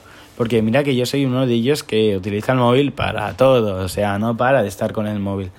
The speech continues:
Que si Instagram, que si YouTube, que si Gmail, que si etcétera, etcétera, etcétera.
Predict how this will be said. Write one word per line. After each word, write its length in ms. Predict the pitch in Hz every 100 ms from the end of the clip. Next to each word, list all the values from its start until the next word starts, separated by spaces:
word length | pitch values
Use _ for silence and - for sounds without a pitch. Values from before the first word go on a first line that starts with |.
| - - -
Que 160 | - 110
si 340 | - 110 110
Instagram, 480 | 127 131 - 139 139
que 140 | 120 104
si 180 | 104
YouTube, 480 | 98 95 131 131 135 - - -
que 120 | - 107
si 520 | 110 107 107 101 98
Gmail, 600 | 110 120 120 127 135 127 - - -
que 180 | 120 110
si 400 | - 110 110 110
etcétera, 400 | 110 117 113 123
etcétera, 320 | 117 107 123
etcétera. 420 | 110 113 110 92